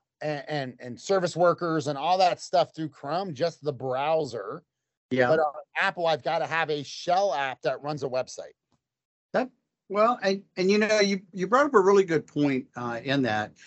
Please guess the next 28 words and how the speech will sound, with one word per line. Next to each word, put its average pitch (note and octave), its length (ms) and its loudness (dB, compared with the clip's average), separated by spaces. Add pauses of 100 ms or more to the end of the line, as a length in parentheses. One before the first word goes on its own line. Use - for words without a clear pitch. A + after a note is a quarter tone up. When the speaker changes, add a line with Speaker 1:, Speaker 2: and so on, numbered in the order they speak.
(280)
Speaker 2:
And D3 220 4
what F#3+ 280 4
popped F#3 300 -4
through D3+ 200 2
my C#3 200 2
head C3+ 280 0
as A2 140 -6
you B2+ 120 0
were B2+ 100 2
describing C3 580 -2
that A2 220 -4
is A#2 400 -6 (560)
open F#3+ 280 6
source's D3+ 500 2
strength C3+ 800 -2
is C3+ 220 -2
that C3+ 200 4
it B2 120 -2
attracts, C3 640 -2 (320)
as C3 180 -4
you B2 120 -2
said, D3 260 0
the A#2 100 -8
world C3+ 360 4
full G3 240 0
of D3+ 100 -2
developers. C#3 800 -2 (260)
Speaker 1:
Yeah. A2+ 240 -12